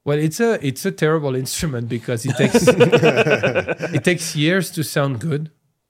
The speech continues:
Speaker 2: Yeah.
Speaker 1: And you work so hard to sound terrible for years. So you get used to hard work and no results.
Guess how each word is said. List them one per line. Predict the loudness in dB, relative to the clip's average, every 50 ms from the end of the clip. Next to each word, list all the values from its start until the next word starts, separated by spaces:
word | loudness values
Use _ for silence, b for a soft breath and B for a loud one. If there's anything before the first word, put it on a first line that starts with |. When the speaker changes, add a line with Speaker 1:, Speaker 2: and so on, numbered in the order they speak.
| _ _ _
Speaker 2:
Yeah. | -12 -12 -12 -14 -18 _ _
Speaker 1:
And | _ 2 2 4 4 2 2 2 0 -2 -2 -6 -8 -12 _ _ _
you | -4 -2 0 0
work | 2 4 2 2 2
so | -2 -8 -6 -2 0 0 2
hard | 2 2 2 0 0 -4 -8 -12 _ _ _ _ -6
to | -4 -4
sound | -2 -2 -2 -2 -4 -2
terrible | 0 0 0 0 0 -2 -4 -6 -6
for | -6 -6 -6
years. | -4 -2 -2 -4 -4 -8 -16 _ _ _ _
So | -4 -2 2
you | 2 4 4
get | 4 2 2
used | 4 4 4 4 2 0 -2 -4
to | -2 -2 -2
hard | -2 -2 0 0 2 2 2
work | 0 2 2 0 0 -2 -4
and | -4 -2 0 -2 -2 -4 -6 -12 -18 -20 _ _ _ _
no | -2 2 2 4 4
results. | 2 2 0 -2 -2 -4 -6 -8 -12 -16